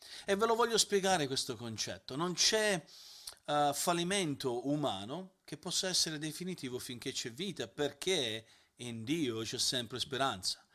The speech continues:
Anche quando la fede vacilla, ricordatevi questo, la speranza è l'ultima a morire perché viene in soccorso. Quando la nostra speranza in Dio,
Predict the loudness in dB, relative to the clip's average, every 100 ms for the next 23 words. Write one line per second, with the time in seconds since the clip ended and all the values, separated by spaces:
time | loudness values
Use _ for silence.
0 | -20 -20 _ 0 2 2 -2 -6 -6 -4
1 | -2 -2 -2 -2 -2 -4 -2 -2 0 0
2 | 0 -4 -4 -8 -12 -14 -14 -16 _ -8
3 | -6 -4 -2 -2 -2 -4 -4 -4 -2 -4
4 | -6 -16 -18 -20 -20 -12 -4 -2 -2 -2
5 | 0 2 0 0 0 0 -4 -10 -12 -10
6 | -6 -4 -2 0 2 2 2 4 2 0
7 | -4 -6 -8 -8 -8 -8 -6 -6 -4 -4
8 | -4 -4 -6 -4 -2 -2 -2 -6 -8 _
9 | _ _ -20 _ -10 -8 -4 -2 0 2
10 | 2 2 0 0 0 -2 -2 -4 -4 -2
11 | 0 -2 -4